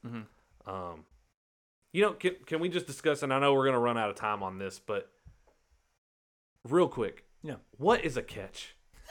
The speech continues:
Speaker 1: <laughs> We do not have time in a regular episode. The entire time, and let alone the last few minutes.
Speaker 2: Fourth and eleven, Amari Cooper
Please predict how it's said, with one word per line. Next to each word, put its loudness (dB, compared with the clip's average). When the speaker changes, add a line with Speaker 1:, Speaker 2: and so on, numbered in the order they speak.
Speaker 1:
<laughs> -4
We -4
do 0
not 6
have 2
time 2
in -2
a 0
regular 6
episode. -2
The -2
entire 10
time, 8
and -4
let 12
alone 10
the 4
last 4
few 0
minutes. 0
Speaker 2:
Fourth 12
and 12
eleven, 12
Amari 8
Cooper 2